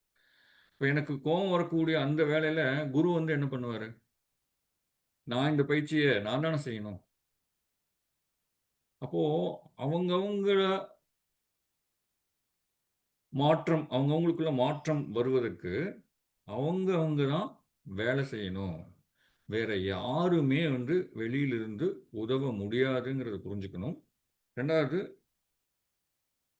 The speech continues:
வெளியே செய்யக்கூடிய ஒரு கடின உழைப்பு, எவரெஸ்ட் கூட வந்து ஏறிடலாம். அந்த மாதிரி வேலைகளை விட உள்ள செய்யக்கூடிய இந்த வேலை,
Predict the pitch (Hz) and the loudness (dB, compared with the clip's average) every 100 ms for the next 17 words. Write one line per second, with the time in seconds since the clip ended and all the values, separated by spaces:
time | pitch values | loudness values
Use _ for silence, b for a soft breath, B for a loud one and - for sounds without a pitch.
0 | - 113 139 180 220 214 - 165 170 165 | -18 2 4 6 6 4 4 4 4 4
1 | 151 147 143 165 180 - - 123 120 131 | 2 4 4 2 0 -4 -8 -6 0 2
2 | 147 160 143 135 139 143 131 123 147 143 | 2 2 2 4 2 2 2 4 2 0
3 | 131 143 143 131 135 117 113 104 87 78 | -2 0 0 0 0 2 2 0 -2 -10
4 | _ - 117 143 147 139 139 165 160 123 | _ -10 -2 0 2 0 0 0 0 0
5 | 113 127 127 117 98 95 85 107 165 - | 0 0 0 0 -4 -4 -4 -6 -6 -8
6 | _ _ _ _ _ _ 113 165 214 220 | _ _ _ _ _ _ -6 -4 0 0
7 | - 160 160 143 143 135 156 123 120 143 | 2 2 2 0 0 2 2 0 2 2
8 | 156 160 147 113 95 - - 113 127 113 | 4 4 4 4 0 -6 -10 -2 2 2
9 | 90 | 0